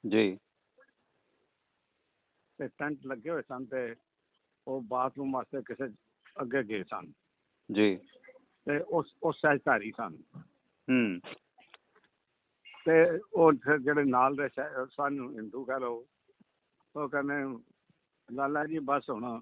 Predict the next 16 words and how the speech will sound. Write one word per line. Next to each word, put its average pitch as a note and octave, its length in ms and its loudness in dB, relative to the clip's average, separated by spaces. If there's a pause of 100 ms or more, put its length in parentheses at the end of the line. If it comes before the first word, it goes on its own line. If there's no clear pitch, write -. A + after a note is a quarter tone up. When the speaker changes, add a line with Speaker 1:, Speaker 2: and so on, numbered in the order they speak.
(600)
Speaker 2:
ਮੁਸਲਮਾਨਾਂ B2+ 560 0
ਨੂੰ D3 120 0
ਤਾਂ C#3 100 -4
ਕੱਢਦਾ, C#3+ 340 -2
ਹੁਣ B2 140 -2
ਸਿੱਖਾਂ C#3+ 340 -4
ਨੂੰ C3+ 180 -4
ਨਹੀਂ B2 140 -6
ਰਹਿਣ A2 140 -8
ਦੇਣਾ।" E2 340 -18 (460)
Speaker 1:
ਜੀ। G2 220 4 (420)
Speaker 2:
ਤੇ C3 80 0
ਫੋਰਟੀ C3 420 -2
ਸੈਵਨ C#3 400 0
ਦੀ C3+ 200 -2
ਗੱਲ, C3 240 0